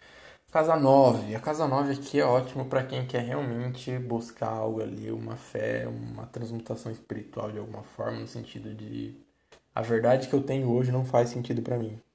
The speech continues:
Nossa, eu olho o mundo e, meu Deus, cadê? Não tem sentido, né? Eu quero algo mais intenso, algo mais profundo." Busque isso. Como? Aí vai de cada um, né? Pode ser começando um curso em alguma faculdade, né? Um conhecimento ali que você acha interessante, você quer,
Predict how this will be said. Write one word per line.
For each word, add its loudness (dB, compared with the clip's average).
Nossa, -2
eu 0
olho 2
o 0
mundo -2
e, -8
meu 0
Deus, -4
cadê? -2
Não -4
tem -4
sentido, -6
né? -4
Eu -2
quero 6
algo 8
mais 4
intenso, -2
algo -2
mais -4
profundo." -4
Busque 0
isso. -8
Como? 4
Aí -8
vai -4
de -10
cada 0
um, 0
né? -2
Pode 4
ser -2
começando 0
um 6
curso 2
em 0
alguma -4
faculdade, -2
né? -6
Um -8
conhecimento -4
ali -2
que -10
você -4
acha -2
interessante, -4
você -6
quer, -4